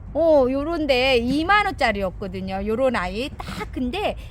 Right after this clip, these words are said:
일곱 개 남았어요. 요렇게 뭐 가격 표시가 붙어 있는 것 같은데 제가 진짜, 진짜 여기, 어, 따그리,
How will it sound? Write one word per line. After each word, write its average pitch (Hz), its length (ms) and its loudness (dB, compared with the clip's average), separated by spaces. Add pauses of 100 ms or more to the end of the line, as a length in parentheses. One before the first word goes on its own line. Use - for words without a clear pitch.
일곱 285 400 4
개 453 120 0
남았어요. 226 440 -2
요렇게 294 460 -2
뭐 233 180 -2
가격 247 340 -6
표시가 302 280 -2
붙어 - 260 -8
있는 254 200 -2
것 254 80 0
같은데 269 540 0 (240)
제가 277 160 6
진짜, 240 380 4
진짜 240 520 2
여기, 208 540 2 (340)
어, 226 300 6 (320)
따그리, 277 840 4